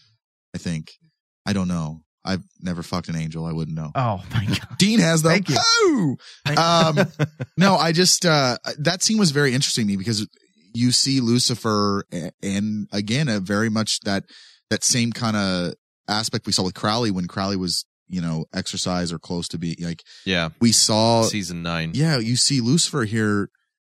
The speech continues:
Speaker 1: having a very human conversation with Joe about human, <laughs> like, being human. And it was very, it was just an, something that you would never see. Obviously, he gets up and tries to play it off like,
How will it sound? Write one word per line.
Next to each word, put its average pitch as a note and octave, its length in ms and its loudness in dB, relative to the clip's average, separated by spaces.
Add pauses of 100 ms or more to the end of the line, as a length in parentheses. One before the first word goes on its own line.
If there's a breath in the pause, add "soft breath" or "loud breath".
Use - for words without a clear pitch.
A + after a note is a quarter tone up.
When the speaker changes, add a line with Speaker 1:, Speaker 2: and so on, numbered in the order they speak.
(120)
Speaker 1:
having C#3+ 460 0
a G2 240 0
very G2+ 260 0
human G#2+ 480 -2
conversation F2+ 1040 -4 (480 soft breath)
with F#2+ 480 0 (640)
Joe G#2+ 520 4 (460 soft breath)
about A2+ 680 0 (880)
human, C3+ 560 2
<laughs> C3+ 80 -2
like, A2+ 200 0
being C3 480 4
human. - 360 0 (180)
And C#3 120 2
it C#3 80 2
was B2+ 160 2
very, D3 380 2
it B2 80 0
was B2+ 120 2
just - 200 2
an, A2+ 160 -6
something E3 360 0
that G#2+ 160 0
you G#2 120 2
would G2+ 160 0
never G#2+ 340 0
see. G#2 200 0
Obviously, E3+ 420 2
he B2+ 100 2
gets A2 240 0
up A2 140 0
and G2 120 -2
tries G2 220 -2
to F2+ 80 -8
play F2+ 240 -6
it F2 60 -2
off E2+ 260 -4
like, E2+ 200 -6